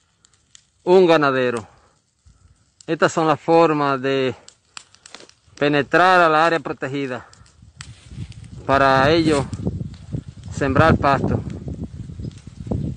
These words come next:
Pero hay algo detrás de eso, que son las financiaciones por parte del Estado,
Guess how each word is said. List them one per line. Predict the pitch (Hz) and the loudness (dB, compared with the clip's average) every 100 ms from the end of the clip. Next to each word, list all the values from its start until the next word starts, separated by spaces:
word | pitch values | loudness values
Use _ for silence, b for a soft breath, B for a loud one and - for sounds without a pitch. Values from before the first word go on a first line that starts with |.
| - | 0
Pero | 165 165 170 | 2 4 6
hay | 202 | 8
algo | 202 208 202 202 | 8 6 4 2
detrás | 175 - 180 175 | 0 0 0 2
de | 170 175 | 2 0
eso, | - 127 - - _ - - - - - - - - - | -4 -10 -14 -18 _ -16 -12 -8 -6 -6 -4 -4 -4 -4
que | 135 | -2
son | 175 190 | 2 4
las | 185 | 4
financiaciones | 180 175 156 156 - 190 202 190 | 2 0 -2 -4 0 2 2 0
por | 165 151 | -2 -2
parte | 165 175 156 | 0 0 0
del | 175 160 | 0 0
Estado, | 147 175 175 165 151 | -2 2 2 4 0